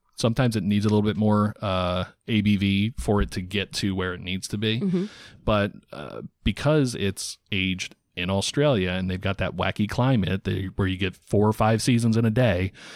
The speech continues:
Speaker 1: it's got, it's got, there's so much happening inside of those barrels. So they're releasing very, very, very young whiskeys, but they taste what I am used to much older whiskeys tasting like.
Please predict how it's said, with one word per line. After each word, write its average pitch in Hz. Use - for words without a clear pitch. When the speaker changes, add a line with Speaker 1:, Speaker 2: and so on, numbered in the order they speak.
Speaker 1:
it's -
got, 98
it's 107
got, 101
there's 113
so 120
much 107
happening 95
inside 92
of 87
those 87
barrels. 95
So 95
they're 95
releasing 95
very, 113
very, 98
very 120
young 92
whiskeys, -
but 107
they 101
taste -
what 95
I 117
am 113
used 92
to 92
much 92
older 113
whiskeys -
tasting -
like. -